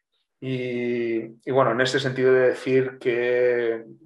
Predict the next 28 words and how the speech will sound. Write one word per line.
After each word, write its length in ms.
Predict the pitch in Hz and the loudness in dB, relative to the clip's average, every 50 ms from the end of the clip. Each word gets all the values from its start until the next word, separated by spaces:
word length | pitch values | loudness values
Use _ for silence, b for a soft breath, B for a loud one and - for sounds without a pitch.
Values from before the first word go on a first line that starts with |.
| - _ _ - - | -20 _ _ -20 -20
mi 160 | 120 117 117 | -14 -8 -2
valoración 420 | 110 117 117 117 117 113 - - - | 0 2 2 2 2 0 -2 -2 0
personal 380 | 123 120 - 123 120 120 120 | 0 0 0 -2 -2 0 0
hace 320 | 117 110 - 135 123 113 - | 0 0 0 -2 -4 -2 -4
que, 320 | - 113 107 113 - - - | -4 -2 -2 -2 -2 -4 -4
a 140 | 113 117 | -6 -4
pesar 300 | - - - - 127 127 | -4 -4 0 2 4 4
de 100 | 131 131 | 4 4
que 60 | 135 135 | 4 2
he 40 | |
disfrutado 840 | 131 131 131 - - 123 117 113 - 135 135 131 110 101 98 - - _ _ _ _ _ _ _ _ _ _ | 2 0 -2 -6 -8 -8 -8 -2 2 4 4 4 2 0 -4 -8 -14 _ _ _ _ _ _ _ _ _ _
con 220 | - - 117 110 | -10 -10 -8 -6
las 140 | 110 107 104 | -6 -6 -6
lecturas 440 | 110 104 - - 120 123 120 117 113 | -6 -6 -4 0 2 2 2 2 2
de 80 | 117 | 0
otros 320 | 117 117 - 117 113 - - | -2 -2 -2 -4 -4 -2 -2
autores 520 | 113 104 - - 117 113 113 110 107 110 | -2 -2 0 0 0 2 2 0 0 -2
de, 320 | 117 113 107 107 110 110 107 | -2 -2 0 0 -2 -4 -6
de 100 | 120 110 | -8 -8
este 160 | - 120 110 | -8 -8 -8
tipo 260 | 113 110 107 117 113 | -8 -6 -4 -4 -2
de, 360 | 110 113 107 107 104 104 - _ _ _ _ | 0 0 0 0 -2 -6 -12 _ _ _ _
de 100 | 120 113 | -6 -6
literatura 560 | 110 107 - 117 107 101 - 131 131 123 104 | -4 -4 -2 -2 -2 -2 -2 0 0 0 0
fantástica 920 | - - 98 95 - 131 135 135 - - 110 104 - 113 110 110 107 110 107 | -2 -4 -8 -2 0 0 0 0 -2 -6 -10 -8 -4 -4 -2 -2 -2 -2 -4
o, 180 | 107 104 98 - - | -4 -6 -8 -8 -8
o 140 | 110 107 | -2 0
épica, 580 | 120 139 135 135 117 107 - - 110 107 - B | 0 0 0 0 -6 -8 -6 -6 -6 -6 -6 B